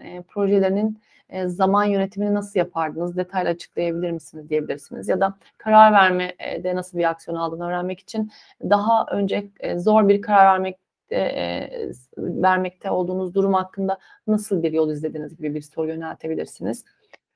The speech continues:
E, yetkinlik envanteri, e, örneklerine gelince, e, aslına bakarsanız, e, yetkinlik envanter örnekleri çokça, e, bölümlere göre değişebilir. Bu tamamen,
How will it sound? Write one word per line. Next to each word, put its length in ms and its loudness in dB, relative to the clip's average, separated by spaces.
E, 80 -6
yetkinlik 920 2
envanteri, 640 2
e, 360 0
örneklerine 600 2
gelince, 540 4
e, 260 -2
aslına 360 0
bakarsanız, 640 -2
e, 60 -2
yetkinlik 480 -2
envanter 600 -2
örnekleri 480 -4
çokça, 540 -4
e, 160 -4
bölümlere 440 4
göre 280 0
değişebilir. 600 0
Bu 220 -2
tamamen, 520 -4